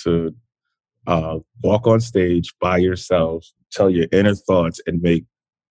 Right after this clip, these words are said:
uh, twenty thousand people react at the same time in the same way. Doesn't make sense. You're a fool to think you can. And, uh, it's kinda,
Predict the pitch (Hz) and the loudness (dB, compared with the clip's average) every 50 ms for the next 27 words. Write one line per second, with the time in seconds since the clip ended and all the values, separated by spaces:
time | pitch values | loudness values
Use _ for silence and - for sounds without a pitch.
0 | _ - 90 85 85 85 82 82 - - - - 92 92 95 92 - - 98 95 | _ -6 -6 -6 -4 -6 -8 -10 -12 -10 -2 0 2 2 2 -2 -2 -2 0 0
1 | 90 85 - 85 85 - - 90 87 - 82 82 82 82 82 82 85 85 82 - | 0 0 -2 -6 -6 -4 -6 -8 -6 -4 -6 -6 -6 -4 -4 -2 -2 -2 -4 -6
2 | - 82 - - 80 - - - 85 82 80 80 80 82 82 82 - _ _ _ | -8 -10 -8 -8 -8 -8 -4 -2 0 0 0 0 -2 -4 -4 -6 -8 _ _ _
3 | _ _ - - - 87 85 82 82 80 - - 87 87 85 82 - - 82 82 | _ _ -8 -2 0 0 0 0 -2 -6 -4 0 2 2 2 0 0 -2 -2 -2
4 | 82 80 80 80 82 80 78 78 - _ - - - - _ - 87 107 127 143 | -2 -2 -2 -2 -2 -2 -2 -4 -12 _ -20 -20 -20 -20 _ -6 0 0 2 2
5 | 147 156 143 123 117 110 107 - - 101 92 90 90 - - _ _ - - - | 2 2 2 2 2 2 0 -2 -2 -2 -2 -2 -2 -4 -8 _ _ -20 -18 -6
6 | - 95 95 92 - - - 131 127 135 139 120 120 113 117 120 113 110 - 101 | 0 0 0 0 0 -2 0 2 2 2 2 0 0 0 2 2 0 0 0 -4
7 | - - - 107 98 87 85 82 82 90 _ _ _ _ _ _ _ _ - 95 | -8 -4 -2 -2 -2 -2 -4 -8 -10 -12 _ _ _ _ _ _ _ _ -6 -4
8 | 95 92 95 90 95 92 92 90 90 87 87 85 85 85 - _ _ _ _ - | -2 -2 0 2 2 2 2 2 0 -2 -4 -4 -6 -6 -8 _ _ _ _ -4
9 | 95 92 - - - 117 113 110 107 107 104 101 101 101 101 | -4 -4 -4 -6 -2 0 0 2 2 2 2 2 0 -2 -6